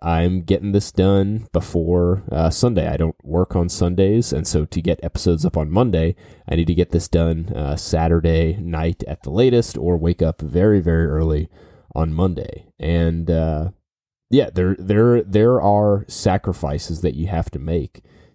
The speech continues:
to get stuff like this done. Like this evening, uh, several friends were getting together and invited me to go, and I said, "Sorry, I can't go. I gotta get some stuff done for work." And, um, that's just a, a cost of doing business,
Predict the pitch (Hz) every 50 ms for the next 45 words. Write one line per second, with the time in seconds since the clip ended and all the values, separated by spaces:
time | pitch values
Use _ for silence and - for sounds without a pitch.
0 | _ - - - 85 82 82 - - 85 82 82 - - - - 82 - - 73
1 | 87 - - 92 90 - - - 127 120 71 - 92 107 64 76 - - _ _
2 | - - 113 - - 113 117 113 117 117 113 117 117 123 120 117 80 76 - 80
3 | 76 - - _ _ _ - - _ _ - - - 104 98 87 92 87 - -
4 | 104 107 107 110 110 107 107 101 101 101 101 101 98 92 98 95 98 101 98 -
5 | 98 90 98 104 107 120 120 127 127 - - - 80 82 82 80 80 82 85 -
6 | - 85 82 78 - 82 92 92 92 82 92 92 90 87 80 90 92 101 117 131
7 | - - - 73 73 - - - 82 80 82 - - - - 95 98 107 120 113
8 | 92 82 - 104 98 92 92 98 107 107 113 117 - - - _ _ - - -
9 | - 73 78 87 90 90 - - - - - - - - _ _ - - 92 -
10 | - 92 82 - - 98 - - 98 92 95 - 85 78 76 90 87 - - -
11 | - - _ _ _ _ _ _ _ _ - 85 87 87 85 85 82 82 80 80
12 | 82 85 - 80 82 82 82 82 80 82 85 - - 98 113 123 - - 147 139
13 | - - - 123 110 107 104 98 92 - - 85 - - - - - 98 87 95
14 | 107 101 - - - - - 90 92 90 92 87 87 82 80 - 90 92 92 90
15 | 85 80 78 - 82 85 85 87 - - - - - - - - -